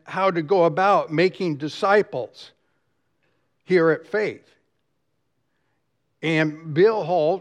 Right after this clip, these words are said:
took a look at Jesus Christ to d-, look at how did Christ go about it. And that's where we see this, uh, series of invitations.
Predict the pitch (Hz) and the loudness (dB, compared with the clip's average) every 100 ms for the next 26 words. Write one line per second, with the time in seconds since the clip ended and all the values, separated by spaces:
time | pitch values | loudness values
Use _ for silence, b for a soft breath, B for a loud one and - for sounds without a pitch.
0 | - - 180 220 208 180 160 175 - 131 | -6 -8 -6 -4 -2 2 2 0 -6 -4
1 | 135 165 - _ _ _ _ _ - 165 | -2 -4 -12 _ _ _ _ _ -12 -6
2 | 156 226 - - 190 139 156 - - 160 | -6 -6 -10 -6 -2 0 -2 -6 -10 -10
3 | 123 147 _ _ _ _ _ _ _ _ | -8 -14 _ _ _ _ _ _ _ _
4 | _ _ _ _ _ _ 240 151 185 220 | _ _ _ _ _ _ -12 -2 0 0
5 | - 143 156 - 151 180 190 175 180 - | -4 -6 -6 -6 -4 -2 -4 -6 -12 -16
6 | _ - 240 254 - 156 127 117 117 110 | _ -8 -6 -6 -8 -8 -8 -8 -10 -12
7 | 113 - _ _ _ _ _ _ _ _ | -16 -20 _ _ _ _ _ _ _ _
8 | _ _ _ _ _ 156 165 180 220 226 | _ _ _ _ _ -2 0 0 2 2
9 | 208 202 - 214 226 214 156 170 160 180 | 2 0 -6 -4 -4 -4 -2 -4 -4 -6
10 | 170 175 170 151 - 233 226 202 202 165 | -4 -2 -2 -4 -4 -2 -2 -2 -6 -6
11 | 196 208 185 175 226 254 233 - 123 - | -6 -6 -6 -8 -6 -8 -8 -14 -18 -20
12 | - | -20